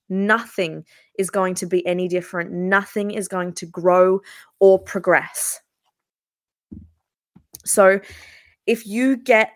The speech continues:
anything out of this episode, I want you to, A,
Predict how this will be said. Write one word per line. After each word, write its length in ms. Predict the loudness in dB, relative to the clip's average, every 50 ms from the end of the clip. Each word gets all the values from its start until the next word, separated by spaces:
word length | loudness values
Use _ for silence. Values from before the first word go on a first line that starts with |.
| _ _ -2
anything 600 | 0 0 0 -2 -4 -6 -6 -6 -4 -4 -6 -2 0
out 200 | 2 2 2 2
of 120 | 0 0
this 180 | -2 -4 -4 -6 -8
episode, 640 | -8 -8 -8 -6 -4 -2 0 2 2 0 -2 -4 -2 0
I 140 | 2 2
want 300 | 2 2 0 -2 -4 -4
you 140 | -6 -6 -6
to, 520 | -8 -8 -8 -6 -4 -4 -4 -4 -6 -8 -12 _ _ _ _ _ -2
A, 420 | 0 0 0 0 0 -2 -4 -6